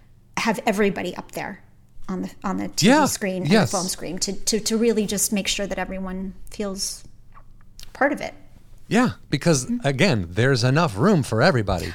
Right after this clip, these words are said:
Speaker 2: There
Speaker 1: Right.
Speaker 2: are, all, all movie making and television making is, is
Speaker 1: Mm-hmm.
Speaker 2: storytelling.
Speaker 1: Mm-hmm.
Speaker 2: There are endless
Speaker 1: Yeah.
Speaker 2: amounts
Speaker 1: Endless
Speaker 2: of stories
Speaker 1: stories,
Speaker 2: for
Speaker 1: for
Speaker 2: people
Speaker 1: sure.
Speaker 2: of,
Speaker 1: Yeah.
Speaker 2: of all across the board. And that, to say that there's not room for anybody is completely,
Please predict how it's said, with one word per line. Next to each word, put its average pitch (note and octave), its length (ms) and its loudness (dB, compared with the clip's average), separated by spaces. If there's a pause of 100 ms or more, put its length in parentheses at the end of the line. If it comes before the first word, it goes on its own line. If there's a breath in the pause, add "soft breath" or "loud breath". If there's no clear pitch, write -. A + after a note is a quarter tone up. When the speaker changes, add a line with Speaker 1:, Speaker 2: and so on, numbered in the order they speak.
Speaker 2:
There - 240 8
Speaker 1:
Right. - 380 4
Speaker 2:
are, - 80 -20
all, E3+ 420 4
all F3 240 6
movie F3+ 380 2
making D#3 720 0
and A#2 380 -2 (140)
television C#3+ 480 0
making A#2 340 0
is, G#2+ 140 -2
is G2+ 140 -2
Speaker 1:
Mm-hmm. - 80 -2
Speaker 2:
storytelling. G#2+ 760 2 (280 soft breath)
Speaker 1:
Mm-hmm. G#3+ 280 -2 (320)
Speaker 2:
There C3+ 260 4
are G#2+ 640 2 (1800 loud breath)
endless F3+ 560 4
Speaker 1:
Yeah. - 80 -8
Speaker 2:
amounts C3 240 4
Speaker 1:
Endless D#4 240 8
Speaker 2:
of B2+ 60 6
stories D#3+ 240 6
Speaker 1:
stories, - 360 0
Speaker 2:
for C3+ 120 2
Speaker 1:
for G#2 40 -10
Speaker 2:
people C4+ 160 6
Speaker 1:
sure. G3 600 4
Speaker 2:
of, A2+ 140 2
Speaker 1:
Yeah. A#3 160 0
Speaker 2:
of C3 200 -2
all E3+ 200 8
across D#3 280 4
the C#3 80 2
board. A2 300 2
And G#2 180 0
that, G#2+ 220 -2
to B2 100 0
say D3+ 260 6
that C3+ 140 4
there's B2 160 2
not C#3 160 4
room D#3+ 220 6
for B2 160 0
anybody A2 460 2
is G#2 480 -4
completely, A2 760 -2